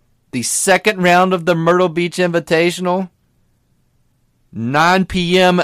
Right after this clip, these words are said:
or that's what they're telling us. So who knows when the game's gonna start?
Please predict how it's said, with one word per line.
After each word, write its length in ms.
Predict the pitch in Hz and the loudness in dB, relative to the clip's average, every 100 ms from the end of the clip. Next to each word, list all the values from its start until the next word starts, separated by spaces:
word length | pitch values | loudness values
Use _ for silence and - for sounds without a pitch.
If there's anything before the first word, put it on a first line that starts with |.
| - _ - | -4 _ -6
or 320 | 120 110 110 _ | -2 -2 -4 _
that's 300 | 127 127 127 | -2 -2 0
what 220 | 139 143 | -2 0
they're 180 | 143 151 | 0 0
telling 440 | 156 160 175 147 | 2 2 2 0
us. 460 | 113 120 - - - _ _ _ _ _ _ | -2 -2 -4 -8 -12 _ _ _ _ _ _
So 260 | - 107 | -6 -6
who 220 | 107 185 | 0 2
knows 320 | 180 180 202 151 | 4 6 4 2
when 160 | 131 | -2
the 120 | 117 | -4
game's 320 | 107 120 110 107 | -4 -4 -4 -6
gonna 200 | 110 101 | -6 -6
start? 540 | - 110 104 117 | -6 -4 -2 -4